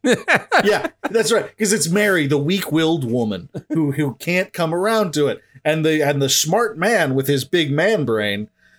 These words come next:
Speaker 2: comes and goes, "Come on, Mary, we're gonna have to kill some people every now and then to protect ourselves."
Speaker 1: <laughs>
Speaker 2: And she's like, "Well, I guess you're right. I should just get back to having babies." Uh, so that happens. And,
Speaker 1: Rapture,
Speaker 2: and Ryan, like,
Speaker 1: nineteen fifty-eight.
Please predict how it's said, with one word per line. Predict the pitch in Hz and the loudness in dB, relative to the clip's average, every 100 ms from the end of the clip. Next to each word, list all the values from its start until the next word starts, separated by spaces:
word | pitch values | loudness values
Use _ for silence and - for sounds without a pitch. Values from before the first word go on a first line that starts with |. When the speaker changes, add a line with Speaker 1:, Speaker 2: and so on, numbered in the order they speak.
| _ - | _ -2
Speaker 2:
comes | 147 139 | -2 0
and | 147 | -2
goes, | 143 143 | 0 0
"Come | - - | 0 2
on, | 349 247 | 2 2
Mary, | 160 208 311 349 349 - _ | 2 2 2 0 -2 -6 _
we're | 220 | -2
gonna | 247 233 | 0 2
have | 196 | 0
to | - | -2
kill | - 277 311 | 0 0 2
some | - | 0
people | 135 247 175 | 0 0 2
every | 175 156 160 | 0 0 0
now | 294 254 | 2 2
and | 151 | 0
then | 214 | 0
to | 247 | -2
protect | 269 339 349 - | -2 -2 -2 -2
ourselves." | 160 160 120 101 - - 370 | 0 0 0 0 -2 0 0
Speaker 1:
<laughs> | 294 - 370 - | 0 2 -2 2
Speaker 2:
And | - 123 170 233 214 | 0 0 0 -2 -2
she's | 147 | 0
like, | 147 147 | 0 2
"Well, | 262 254 | 2 4
I | 240 | 2
guess | 202 247 220 - | 2 2 2 0
you're | 175 156 | 0 0
right. | 147 190 190 160 160 | 0 2 2 2 0
I | - 269 | 0 0
should | - 185 | 0 -2
just | 151 135 | -2 -2
get | 165 | -2
back | - 156 147 | 2 0 0
to | 131 | 0
having | 143 123 104 - | 0 -2 -8 -4
babies." | 156 143 127 110 107 107 - - 214 240 254 _ - | 0 0 -2 -6 -10 -10 -14 -12 -8 -8 -10 _ -4
Uh, | 127 120 117 113 110 _ _ _ _ | 0 0 0 -2 -4 _ _ _ _
so | - - 165 143 | -2 0 2 2
that | 165 190 | 2 2
happens. | 165 147 - | 2 0 2
And, | |
Speaker 1:
Rapture, | 120 214 - - | 4 4 4 2
Speaker 2:
and | 131 107 | 2 2
Ryan, | 143 - | 2 4
like, | |
Speaker 1:
nineteen | - 139 | 4 4
fifty-eight. | 135 123 165 123 - - - | 4 2 2 0 -2 -6 -8